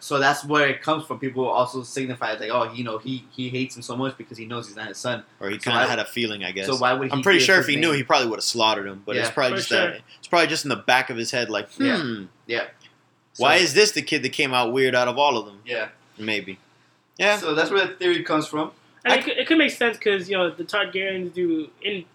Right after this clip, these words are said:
Speaker 3: inbreed, so even
Speaker 2: Yeah, and,
Speaker 3: the
Speaker 2: and,
Speaker 3: ma-
Speaker 2: and they always come out a little,
Speaker 3: Yeah,
Speaker 2: a
Speaker 3: the,
Speaker 2: little messed up.
Speaker 3: the Mad King is probably m-,
Speaker 2: Yeah.
Speaker 3: like that because of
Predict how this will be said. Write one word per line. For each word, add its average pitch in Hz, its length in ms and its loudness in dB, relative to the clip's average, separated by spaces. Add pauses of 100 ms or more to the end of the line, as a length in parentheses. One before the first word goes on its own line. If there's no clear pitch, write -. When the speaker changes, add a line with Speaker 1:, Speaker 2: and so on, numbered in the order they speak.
Speaker 3:
inbreed, 156 580 -4
so 165 680 -2
even 170 280 -4
Speaker 2:
Yeah, 143 180 4
and, 131 100 0
Speaker 3:
the 127 40 -4
Speaker 2:
and, 127 140 -2
Speaker 3:
ma- 131 100 -2
Speaker 2:
and 123 160 -2
they 123 40 0
always 131 240 2
come 123 200 -4
out 120 160 2
a 113 60 0
little, 104 360 -4
Speaker 3:
Yeah, 190 220 0
Speaker 2:
a - 100 -6
Speaker 3:
the, 113 60 -2
Speaker 2:
little 120 260 -2
messed 113 320 -4
up. 104 120 0
Speaker 3:
the 101 40 -4
Mad 180 380 2
King 208 380 0
is 160 260 -2
probably 165 480 -2
m-, 170 240 -10
Speaker 2:
Yeah. 208 240 2
Speaker 3:
like 170 140 -2
that 185 180 0
because 170 480 -2
of 160 160 -8